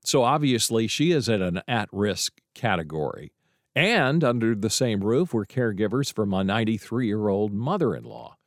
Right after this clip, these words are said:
So yeah, and when people ask, I had one guy ask me and said, "Oh, you know, that mask thing is not important."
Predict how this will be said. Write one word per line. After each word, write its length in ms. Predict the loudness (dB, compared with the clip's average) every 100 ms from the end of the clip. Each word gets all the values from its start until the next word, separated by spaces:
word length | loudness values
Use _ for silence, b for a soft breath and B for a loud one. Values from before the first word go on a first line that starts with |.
| _ _ _ _ _ _ _
So 140 | 0 2
yeah, 440 | 4 4 2 0 -12 _ _ -10
and 160 | -4 -2
when 220 | 0 -2
people 420 | -2 -2 0 2
ask, 220 | 2 0 0
I 80 |
had 140 | 0 2
one 240 | 0 2
guy 240 | 0 2 2
ask 320 | 2 0 0
me 120 | 0
and 100 | 0
said, 200 | -2 -2
"Oh, 420 | 2 2 2 0 -2
you 180 | -2
know, 560 | 0 2 2 2 2 -2 b b b
that 180 | 0 0
mask 480 | 0 2 2 -2 0
thing 300 | 0 2 0
is 160 | 0
not 240 | 0 2 0
important." 640 | -2 0 0 -2 -10